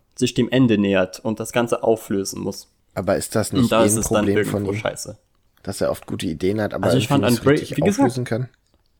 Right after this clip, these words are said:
Speaker 1: wie gesagt, bei Unbreakable hat's in meiner, also meiner Meinung nach super funktioniert.
Speaker 2: Ja, einmal. Okay.
Speaker 1: Ich find, der steht als, ja, und The Sixth Sense ist ja eh genial.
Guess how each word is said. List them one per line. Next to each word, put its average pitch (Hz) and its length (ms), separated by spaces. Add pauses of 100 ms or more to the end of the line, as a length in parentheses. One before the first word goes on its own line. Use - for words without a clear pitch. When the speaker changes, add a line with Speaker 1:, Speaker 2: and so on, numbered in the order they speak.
Speaker 1:
wie 123 120
gesagt, 202 300
bei 110 120
Unbreakable 147 600
hat's 151 280
in 135 100
meiner, 143 560
also 117 220
meiner 139 240
Meinung 127 240
nach 117 160
super - 240
funktioniert. 117 540 (220)
Speaker 2:
Ja, 90 380
einmal. 85 560 (760)
Okay. 107 360
Speaker 1:
Ich - 180
find, 139 180
der 127 80
steht 135 280
als, - 460 (480)
ja, 113 160
und 110 240
The - 200
Sixth - 300
Sense 135 360
ist - 180
ja 104 60
eh 104 200
genial. - 460